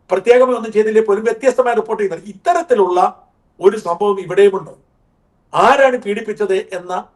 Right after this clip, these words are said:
പേര് വിവരം എന്തെങ്കിലും അറിയാൻ കഴിയും എന്ന് ജനങ്ങൾ കാത്തിരിക്കുന്നു. ആ പേര് വിവരം ഇപ്പൊ പറയാം, ഇപ്പൊ പറയാം എന്ന തരത്തിൽ ജിജ്ഞാസ ഉണ്ടാക്കിക്കൊണ്ടിരിക്കുന്നു. അതുകൊണ്ട് നമ്മൾ ചോദിക്കുന്നത്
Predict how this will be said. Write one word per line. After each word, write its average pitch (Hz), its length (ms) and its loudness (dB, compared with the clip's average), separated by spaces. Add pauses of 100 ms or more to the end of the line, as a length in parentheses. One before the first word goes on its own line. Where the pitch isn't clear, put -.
(120)
പേര് 208 300 2
വിവരം 185 340 0 (320)
എന്തെങ്കിലും 214 420 -2
അറിയാൻ 196 360 0
കഴിയും 170 400 -6 (580)
എന്ന് 190 180 -2
ജനങ്ങൾ 196 320 2
കാത്തിരിക്കുന്നു. 175 720 -2
ആ 185 120 0
പേര് 233 300 4
വിവരം 214 360 0
ഇപ്പൊ 254 200 -4
പറയാം, 190 360 4 (280)
ഇപ്പൊ 190 200 2
പറയാം 190 440 0
എന്ന 190 220 -6
തരത്തിൽ 180 360 -6 (300)
ജിജ്ഞാസ 196 340 0
ഉണ്ടാക്കിക്കൊണ്ടിരിക്കുന്നു. 170 840 -4 (480)
അതുകൊണ്ട് 294 260 4
നമ്മൾ 262 240 2
ചോദിക്കുന്നത് 185 460 0